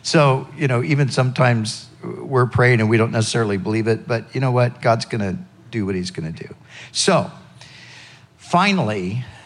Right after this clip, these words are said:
the, um, as the story finally unfolds here, the end of the story is that of, um, Herod being struck down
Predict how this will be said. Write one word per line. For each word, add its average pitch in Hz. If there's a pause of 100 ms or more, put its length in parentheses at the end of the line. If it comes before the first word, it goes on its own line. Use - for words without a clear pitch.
(160)
the, 123
um, 101
as 123
the 120
story 123 (720)
finally 127
unfolds 104
here, 95
the 110
end 196
of 196
the 147
story 135
is 107
that 110 (920)
of, 110
um, 95 (920)
Herod 151
being 113
struck -
down 104